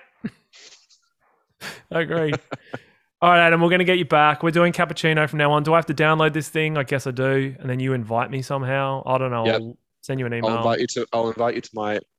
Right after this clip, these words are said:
Speaker 2: let's, you know what? If you, I think you should be more involved in the millennial community. So what I'll do is I'll add you to my millennial group.
Speaker 1: Oh, for God's sake, please don't.
Speaker 2: You, it's gonna be funny 'cause, 'cause
Speaker 1: Okay.
Speaker 2: who invited your dad? <laughs>
Speaker 1: Oh,
Speaker 2: As soon as you
Speaker 1: God.
Speaker 2: come on.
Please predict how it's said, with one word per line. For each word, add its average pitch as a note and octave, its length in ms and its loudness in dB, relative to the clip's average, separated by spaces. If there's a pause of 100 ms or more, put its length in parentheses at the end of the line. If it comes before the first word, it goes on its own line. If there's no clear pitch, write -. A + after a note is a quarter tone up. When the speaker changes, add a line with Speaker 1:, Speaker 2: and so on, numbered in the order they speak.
(200)
Speaker 2:
let's, D#3 160 -2
you F#3+ 60 -2
know F#3+ 80 0
what? D3+ 220 -2
If C3+ 160 -8
you, D#3 100 -10
I C3+ 60 -8
think F3+ 160 -12
you G3+ 80 -8
should F#3 120 -8
be E3 80 0
more B2+ 220 -2
involved G#2 320 -2
in G#2+ 60 -10
the G#2 80 -10
millennial G2 240 -6
community. G#2+ 400 -10
So A#2+ 160 -8
what A#2 100 -2
I'll B2+ 80 -2
do G#2+ 160 -4
is G2 100 -4
I'll G2 220 -4
add A#2 220 -4
you F#2+ 360 -12 (160)
to G2 100 -16
my F#2+ 340 -6
millennial F2 420 -10
group. E2 320 -12 (460)
Speaker 1:
Oh, A#2+ 140 -2
for - 300 -10
God's A2+ 280 -8
sake, A#2 320 -12
please A#2 260 -12
don't. A2+ 380 -12 (320)
Speaker 2:
You, A2 360 -14 (320)
it's G#2+ 160 -6
gonna A2 140 -4
be G2 140 -4
funny E2 500 -8
'cause, F#2+ 160 -6
'cause B2 260 0
Speaker 1:
Okay. G#2+ 140 -2
Speaker 2:
who B2 160 0
invited A2 400 -2
your F#2+ 80 -4
dad? F#2+ 320 -4 (540)
<laughs> - 60 -20 (580)
Speaker 1:
Oh, B2+ 200 -4 (120)
Speaker 2:
As - 80 -8
soon C3 220 0
as A#2 120 -2
you A#2+ 80 -6
Speaker 1:
God. - 60 -10
Speaker 2:
come A2 160 -2
on. G2 260 -4